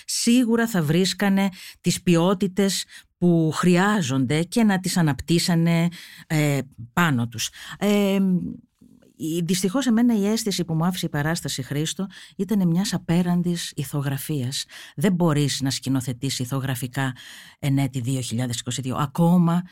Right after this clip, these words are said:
και τον Ζορμπά. Θα μπορούσες ήχου-, ίσως να είχες κάποια ψήγματα, δεν θα μπορούσες ίσως να ξεφύγεις από αυτό, αλλά όμως όχι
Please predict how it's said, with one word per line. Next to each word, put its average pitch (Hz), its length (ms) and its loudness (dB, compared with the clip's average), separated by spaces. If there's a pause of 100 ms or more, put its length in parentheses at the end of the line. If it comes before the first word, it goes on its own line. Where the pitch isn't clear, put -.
(360)
και 139 380 -2 (300)
τον 143 80 0
Ζορμπά. 127 360 -4 (480)
Θα - 180 -2
μπορούσες 196 500 0
ήχου-, - 320 -6
ίσως 180 380 0
να 160 120 2
είχες 180 340 -2
κάποια 185 380 -4
ψήγματα, 127 680 0
δεν 143 140 -4
θα 165 120 -4
μπορούσες 151 420 -2
ίσως 147 220 -6
να 147 80 -4
ξεφύγεις 151 580 -2
από 117 140 -10
αυτό, 113 240 -8 (280)
αλλά 147 240 0
όμως 160 300 -2
όχι 254 520 0